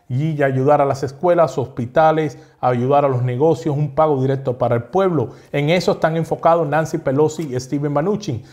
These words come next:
¿Ok? Ayuda para los alquileres, ayuda para las escuelas, dueños de casas y negocios, entre otras ayudas. Eso es muy bueno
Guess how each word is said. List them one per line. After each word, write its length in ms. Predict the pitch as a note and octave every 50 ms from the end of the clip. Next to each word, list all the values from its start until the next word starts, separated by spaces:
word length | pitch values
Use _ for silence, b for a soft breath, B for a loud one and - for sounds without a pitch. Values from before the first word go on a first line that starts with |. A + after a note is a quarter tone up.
| B B _
¿Ok? 220 | C3 B2+ C3 -
Ayuda 520 | D#3+ F3 G3 F3+ D3 C3+ D3+ E3 E3+ D#3+ -
para 180 | - D3 D3
los 100 | C#3 B2+
alquileres, 680 | C#3 C3+ C3+ - D#3 C#3 C#3 D#3+ F3 F3+ F#3 E3+ F3 -
ayuda 360 | - B2+ C3 D3 D#3+ E3 C#3+
para 540 | - C#3+ C3+ C3+ C3 C3 - - - - _
las 200 | - B2+ A#2+ -
escuelas, 560 | C3+ A#2+ - - - F3 F3 F3 E3+ D#3+ D3 C3+
dueños 400 | C#3 D#3 E3 D#3+ D#3 D#3+ C#3+ B2+
de 120 | C#3 C3+
casas 520 | C3+ E3+ E3+ E3+ E3 - F3 D3+ C3+ - - -
y 80 | C3+
negocios, 640 | B2+ B2+ B2+ C#3+ F3 F#3 - - - C3+ A#2 - - b b b b b b b -
entre 340 | C#3+ D#3 D#3 - - C#3
otras 360 | C#3+ D3+ D#3 D3+ C#3+ C3 C3+ D3+
ayudas. 420 | C#3 D3+ F#3 G#3 G3 E3 C3+ A#2
Eso 220 | C#3+ D3+ - - D#3
es 60 | C#3
muy 160 | D#3+ E3 E3
bueno 360 | D3+ D3+ E3+ F3 F3+ F#3 F3